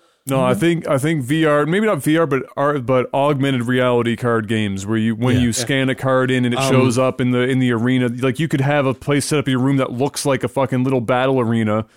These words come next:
Speaker 1: and then in A R it just adds, you know, you're just seeing
Speaker 3: This
Speaker 1: it
Speaker 3: guy's
Speaker 1: show up in the
Speaker 3: building, uh,
Speaker 1: arena.
Speaker 3: this guy's building one for Magic,
Speaker 1: Oh,
Speaker 3: um,
Speaker 1: really?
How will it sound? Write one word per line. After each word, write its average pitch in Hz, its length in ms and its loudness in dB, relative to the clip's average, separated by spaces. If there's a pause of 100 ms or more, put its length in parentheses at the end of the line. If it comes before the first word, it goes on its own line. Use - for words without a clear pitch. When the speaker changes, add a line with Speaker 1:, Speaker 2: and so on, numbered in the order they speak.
(300)
Speaker 1:
and 127 160 -2
then 127 240 2
in 131 200 0
A 131 200 0
R 127 300 2
it 110 40 -2
just 117 200 -4
adds, 123 540 -2
you 135 80 -2
know, 127 80 0
you're 117 120 0
just 120 200 -4
seeing 139 260 2
Speaker 3:
This 123 120 0
Speaker 1:
it - 40 -10
Speaker 3:
guy's 127 120 -2
Speaker 1:
show 131 180 2
up 120 140 2
in 117 120 0
the 113 60 4
Speaker 3:
building, 113 40 4
uh, 110 100 2 (140)
Speaker 1:
arena. 101 240 0 (280)
Speaker 3:
this 120 160 -6
guy's 123 260 -2
building 117 400 0
one 107 160 -2
for 101 140 -8
Magic, 98 640 -6 (200)
Speaker 1:
Oh, 107 180 -2
Speaker 3:
um, 127 60 2
Speaker 1:
really? 180 300 2